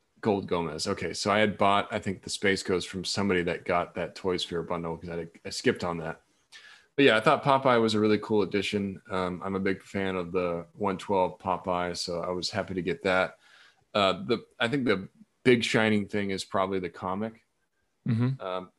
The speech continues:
Speaker 1: a lot of people are trying to wonder, like, what is Krieg thirteen all about? And that comic really helps set the stage for what could potentially be the future of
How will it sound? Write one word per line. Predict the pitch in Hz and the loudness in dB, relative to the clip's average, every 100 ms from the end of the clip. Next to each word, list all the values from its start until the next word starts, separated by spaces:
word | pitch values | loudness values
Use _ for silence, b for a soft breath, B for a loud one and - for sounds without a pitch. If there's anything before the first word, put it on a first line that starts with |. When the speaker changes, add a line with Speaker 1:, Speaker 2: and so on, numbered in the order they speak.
| - | -8
Speaker 1:
a | 110 | 0
lot | 117 | 0
of | 117 | 0
people | 127 110 | -2 -2
are | |
trying | 98 104 | -2 -4
to | 95 | -2
wonder, | 98 101 92 | -2 -2 -2
like, | 87 - | -4 -4
what | 110 | -4
is | 127 | -4
Krieg | - 120 110 | -6 -8 -6
thirteen | 107 92 104 95 | -8 -8 -8 -8
all | 87 | -8
about? | 80 85 78 - _ _ _ _ | -8 -8 -8 -12 _ _ _ _
And | 101 | -8
that | 98 - | -8 -8
comic | 107 104 95 - | -4 -2 -2 -4
really | 98 92 | -4 -4
helps | 92 90 - | -4 -6 -6
set | - 98 - | -8 -8 -10
the | |
stage | - - 95 90 85 - - _ _ _ _ | -12 -4 -4 -4 -6 -12 -16 _ _ _ _
for | - 98 92 90 | -6 -2 0 -2
what | 95 - | -4 -6
could | 104 | -10
potentially | 98 117 107 - 98 | -10 -6 -6 -4 -6
be | 87 90 | -4 -6
the | 85 | -8
future | - 104 95 95 90 82 | -6 -6 -6 -8 -8 -8
of | 90 87 82 | -8 -8 -10